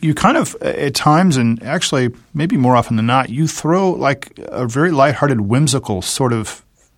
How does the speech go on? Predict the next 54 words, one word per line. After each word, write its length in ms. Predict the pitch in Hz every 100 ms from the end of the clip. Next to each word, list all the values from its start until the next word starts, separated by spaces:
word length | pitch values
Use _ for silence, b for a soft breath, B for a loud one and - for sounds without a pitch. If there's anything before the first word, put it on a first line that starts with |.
| _ -
you 120 | 120
know, 160 | 120 113
feel, 220 | - 185
whether 240 | 123 120 127
it 160 | 120
comes 240 | 147 156 135
in 80 |
the 160 | 123 113
form 380 | - 135 139 131
of 160 | 110 - B B B
what 240 | 113 143 175
you 80 | 151
do 600 | 123 139 135 131 135 - _ -
instrumentally 720 | 139 131 127 120 127 135 135
or 240 | 101 107
with 200 | 104 101
it, 120 | 101
if 160 | 104 -
it's 100 | -
sound 300 | - 143 147
effects 340 | - 147 139
or 180 | 120 110
if 140 | 110 107
it's 160 | -
using, 240 | 120 113 110
like, 160 | 101 - B B B B -
spoken 520 | - 151 143 131 117
word 240 | 120 127
or 80 | 113
samples. 640 | - 127 127 - 101 98
You, 80 | 120
you, 300 | 131 127 131
you 140 | - 123
tend 260 | - 160
to 80 | 147
have, 220 | 127 127
like, 160 | 127 113
sort 180 | - 127
of 60 | 110
a 40 |
whimsical 520 | 110 131 131 131 113
approach 440 | 104 - 127 113 117
in 100 | 104
a 80 | 104
lot 180 | 104
of, 220 | 98 - -
in 120 | 107
a 60 | 98
lot 160 | 101
of, 160 | 98 -
uh, 160 | 101 92
your, 220 | 92 90
your 160 | 101 92
work. 280 | 90 -